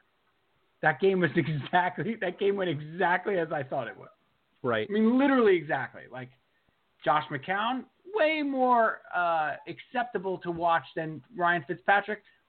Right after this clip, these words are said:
Speaker 1: but still stinks. But
Speaker 2: Who's
Speaker 1: he's
Speaker 2: better?
Speaker 1: just an, he's an, oh, he's, he's, uh, he's just,
Speaker 2: <laughs>
Speaker 1: he's not better. He's just better to watch.
Speaker 2: Who wore it better?
Speaker 1: He's just, <laughs> exactly. He's just
Speaker 2: Right.
Speaker 1: a nicer guy,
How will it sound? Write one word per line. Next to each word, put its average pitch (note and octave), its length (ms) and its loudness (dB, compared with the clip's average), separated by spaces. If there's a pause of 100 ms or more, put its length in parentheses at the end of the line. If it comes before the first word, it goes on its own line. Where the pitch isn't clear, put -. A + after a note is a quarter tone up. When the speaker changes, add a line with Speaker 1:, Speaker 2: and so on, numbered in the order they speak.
Speaker 1:
but E4 100 4 (140)
still E4+ 280 4
stinks. - 320 -2 (280)
But C4 60 6
Speaker 2:
Who's A#3+ 100 6
Speaker 1:
he's C4 80 4
Speaker 2:
better? A3+ 200 4
Speaker 1:
just - 40 -4
an, C#4 220 0 (340)
he's G#3+ 220 -4
an, A#3+ 180 0 (140)
oh, E3 100 6
he's, D#3+ 200 0 (200)
he's, D#3 200 -4 (260)
uh, G2 180 -6
he's F3 260 -8 (160)
just, F#3 120 0 (100)
Speaker 2:
<laughs> - 80 -12
Speaker 1:
he's G#3 480 -2
not A#3 260 2
better. A3+ 540 2
He's F3 160 -10
just - 260 -10
better C#3+ 220 0
to A#2+ 80 0
watch. G#2+ 240 -10 (840)
Speaker 2:
Who G#3 120 -8
wore G3 300 -2
it F3 140 -10
better? D3+ 360 -6 (640)
Speaker 1:
He's F#3+ 220 -8
just, G#3 140 -6 (120)
<laughs> - 140 -8
exactly. G3+ 720 -2 (320)
He's G3 180 -4
just A3+ 200 0
Speaker 2:
Right. D3+ 80 0
Speaker 1:
a A3 40 4
nicer F#3 480 2
guy, C3+ 400 0